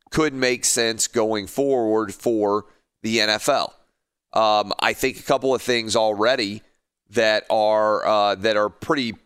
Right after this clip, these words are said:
popular that I have seen that could end up in the N F L in the years ahead. I think the kickoff rule,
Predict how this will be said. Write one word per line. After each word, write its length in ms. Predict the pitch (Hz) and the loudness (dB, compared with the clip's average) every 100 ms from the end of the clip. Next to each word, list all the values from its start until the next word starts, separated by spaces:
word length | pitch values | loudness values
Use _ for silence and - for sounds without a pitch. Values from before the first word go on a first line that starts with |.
| _ - | _ -4
popular 760 | 151 156 - 120 98 95 107 - _ _ _ - | 0 0 0 0 2 0 0 -6 _ _ _ -2
that 140 | 113 | 0
I 200 | 107 127 | 2 2
have 180 | 131 101 | 0 0
seen 500 | - 107 98 98 104 _ _ _ - | -2 -2 -2 -4 -10 _ _ _ -2
that 260 | 127 - | -2 -2
could 300 | - 151 147 | -2 0 2
end 260 | 135 123 120 | 2 0 0
up 180 | 117 127 | 0 0
in 120 | 110 | -2
the 180 | 113 110 | 0 0
N 80 | 110 | 0
F 200 | 107 117 | 0 0
L 220 | 107 107 | 0 0
in 100 | 110 | -2
the 80 | 107 | -2
years 340 | 110 113 120 | 0 0 0
ahead. 460 | 123 143 135 - _ _ _ _ _ _ | 0 0 -2 -4 _ _ _ _ _ _
I 80 | 120 | -2
think 140 | 151 147 | 0 -2
the 80 | |
kickoff 520 | 143 160 143 127 104 87 | -2 -2 0 0 0 -2
rule, 380 | 87 73 50 | -2 -2 -6